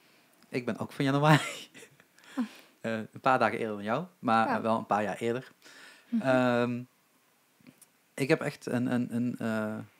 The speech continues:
Speaker 1: zover ik het weet, ben ik daar geboren. En, eh, binnen een maand, of eigenlijk een maand later, eh, werd ik al opgehaald.
Speaker 2: Mhm.
Speaker 1: Eh, mijn zus is vier jaar ouder.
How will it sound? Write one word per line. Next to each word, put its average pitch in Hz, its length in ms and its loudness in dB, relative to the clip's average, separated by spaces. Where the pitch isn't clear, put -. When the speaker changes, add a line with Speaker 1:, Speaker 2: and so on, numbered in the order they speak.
Speaker 1:
zover 131 360 2
ik 170 100 4
het 151 120 0
weet, 147 460 -2
ben 123 180 0
ik 123 60 -2
daar 110 160 2
geboren. 165 520 2
En, 113 1080 -4
eh, 104 140 -8
binnen 123 340 0
een 120 160 2
maand, 117 420 0
of - 60 -14
eigenlijk 110 320 -4
een 113 80 -2
maand 107 180 -2
later, 123 460 -2
eh, 113 360 -4
werd 113 220 -2
ik - 80 -12
al 107 100 -2
opgehaald. 98 520 -8
Speaker 2:
Mhm. 202 220 -6
Speaker 1:
Eh, 110 260 -4
mijn 113 180 -6
zus 131 160 0
is 123 120 -6
vier 147 120 -4
jaar 117 160 4
ouder. 143 260 -2